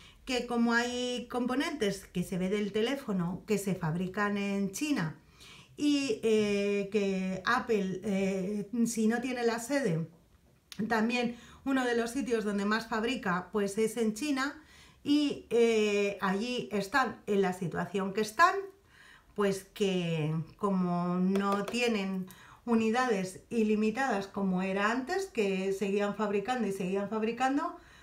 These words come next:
pues que ahora mismo quien quiere un teléfono de esas características o quien quiere determinada cosa, pues que la paga y ya está. Así es que imaginaros mi cara, que mis ojos me hacían chiribitas,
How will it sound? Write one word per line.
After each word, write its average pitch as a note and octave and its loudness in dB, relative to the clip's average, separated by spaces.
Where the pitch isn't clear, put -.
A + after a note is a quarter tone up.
pues C4+ -2
que C#4+ -4
ahora C4+ 0
mismo C#4+ 0
quien G3+ 0
quiere A#3 0
un B3+ -2
teléfono A#3+ -2
de G3 -2
esas A3+ -6
características C#4+ -4
o A3 -4
quien G3+ 0
quiere A3+ 0
determinada F#3+ -4
cosa, D4+ -2
pues G3+ -2
que G3 -4
la F3 -2
paga A#3 -4
y C4 -4
ya D4 -2
está. A3 -10
Así A#3 0
es G#3+ 0
que G3 -4
imaginaros A3+ -2
mi C#4+ 0
cara, D4+ -2
que A#3+ 0
mis G#3 0
ojos G#3+ -4
me A3+ -2
hacían G#3 -2
chiribitas, G#3+ -2